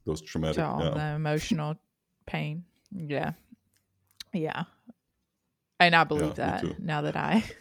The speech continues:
Speaker 1: <laughs>
Speaker 2: um, I really started getting into yoga. I'm like, "Oh, yeah." And therapy, yeah. Okay. This all makes sense.
Speaker 1: I believe all of
Speaker 2: Um,
Speaker 1: those things. Like, even though what Eckhart Tolle is saying, he didn't explain anything, like,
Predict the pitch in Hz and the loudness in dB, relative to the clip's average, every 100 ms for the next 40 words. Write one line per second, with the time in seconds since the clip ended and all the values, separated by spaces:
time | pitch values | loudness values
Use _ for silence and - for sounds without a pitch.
0 | - - 226 233 - - - - _ - | -20 -12 0 2 2 -6 -20 -20 _ -8
1 | - - - - 185 _ _ - 160 156 | -6 -6 -6 -8 -12 _ _ -10 -6 -4
2 | 151 170 - 294 202 214 185 175 160 156 | -2 -2 2 4 6 6 6 6 4 6
3 | 156 175 180 160 143 135 151 156 - - | 6 6 4 4 -2 -4 -4 -2 -2 -2
4 | - - 165 165 156 160 - 180 180 - | -4 -6 -6 -4 -4 -4 -4 -4 -6 -8
5 | - - - 170 _ _ - - - - | -6 -6 -8 -14 _ _ -12 -10 -6 -8
6 | 180 - - 156 - - - - - - | -8 -10 -6 -4 -4 -6 -6 -10 -10 -8
7 | - - - - - - - - 143 131 | -8 -10 -18 -20 -20 -20 -12 0 2 6
8 | 143 143 104 101 104 87 80 - 90 78 | 6 8 10 8 8 4 0 0 -2 -2
9 | 82 87 95 120 139 117 104 90 - - | 2 0 2 4 6 10 8 6 -4 -20
10 | - _ _ _ _ _ _ _ _ - | -20 _ _ _ _ _ _ _ _ 2
11 | 95 92 92 104 92 95 90 101 104 87 | 4 6 6 4 6 6 6 4 4 0
12 | - 87 82 107 101 101 92 - 92 90 | 0 0 0 2 4 4 4 0 0 2
13 | 80 80 80 82 73 76 | 0 -2 -2 -4 -2 -2